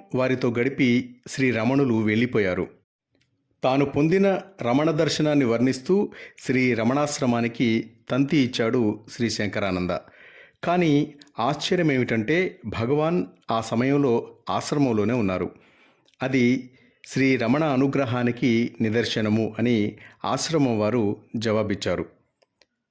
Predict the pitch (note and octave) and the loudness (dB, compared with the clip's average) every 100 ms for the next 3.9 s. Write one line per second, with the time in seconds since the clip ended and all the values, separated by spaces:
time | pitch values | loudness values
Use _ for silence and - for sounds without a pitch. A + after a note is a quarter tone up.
0 | _ - D#3 D#3+ E3+ F#3+ F#3 F#3 D3+ D3+ | _ -2 2 4 4 2 0 2 4 4
1 | - - _ - C#3+ C3+ C3 B2 D3+ C#3 | 0 -8 _ -2 0 0 -2 0 0 2
2 | C3 C#3 A#2+ B2 - - - A#2 C3 D3 | 2 2 0 -2 -6 -18 -6 0 2 0
3 | C#3 C3 A#2+ A2+ A2+ A2+ B2+ G#3 | -2 0 0 0 0 0 0 -2